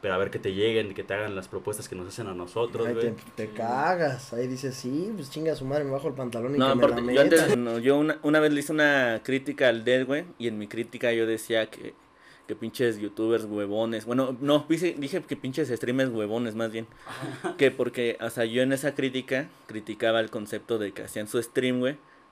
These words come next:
Speaker 3: y el stream lo mandaban a recortar, güey, y lo subían a todos lados, a Facebook, a YouTube, a TikTok, a todo, a todo donde pudieran, explotaban un mismo video, güey. Esa era mi crítica, de que pi-,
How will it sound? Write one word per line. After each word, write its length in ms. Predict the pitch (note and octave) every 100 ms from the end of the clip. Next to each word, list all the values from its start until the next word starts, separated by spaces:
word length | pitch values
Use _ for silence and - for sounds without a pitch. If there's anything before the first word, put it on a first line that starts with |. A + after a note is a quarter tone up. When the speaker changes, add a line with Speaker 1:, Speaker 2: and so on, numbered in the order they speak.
| _
Speaker 3:
y 80 | -
el 180 | G#2+ F#2+
stream 260 | - A#2+ A#2+
lo 120 | A2+
mandaban 380 | G2+ F#2+ G#2+ A2+
a 80 |
recortar, 580 | A2+ A2+ - A#2+ - A#2+
güey, 220 | B2 C#3 -
y 80 |
lo 140 | G#2 F#2+
subían 360 | - F#2+ G#2+ G#2
a 80 | G2+
todos 280 | A2 G#2+
lados, 280 | A#2 A2+ G2+
a 80 | -
Facebook, 520 | - A2 G#2+ G#2 G#2
a 280 | G2 G2 - -
YouTube, 520 | A2 G#2+ G#2+ G#2+ G#2+ G#2+
a 60 |
TikTok, 580 | - A2 - - A2 G#2 G2+
a 80 |
todo, 180 | G2+ D3
a 120 | C#3 E3
todo 200 | G3 E3
donde 420 | B2+ A#2 B2 B2
pudieran, 320 | C3+ C#3+ F3+ - - - - _ C3
explotaban 680 | A#2+ - - B2 C3 C3 C3+
un 140 | C3
mismo 300 | B2+ A#2+ B2+ A#2
video, 280 | A#2+ C3 B2
güey. 140 | A2+
Esa 160 | A2 A#2+
era 120 | A2+
mi 160 | A2+ G#2+
crítica, 440 | - B2+ - -
de 140 | G2+ G2+
que 160 | A2
pi-, 180 | - A2+